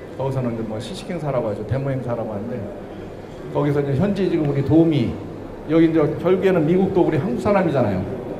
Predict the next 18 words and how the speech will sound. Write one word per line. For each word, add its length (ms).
외국 180
사람들이 400
와서 240
이제 140
뭐 160
물건 260
사가고 220
그런 160
게 60
아니라 300
결국에는 600
그 280
교포 360
상태로 800
교포들에게 680
판매를 300
하는 180
건데, 300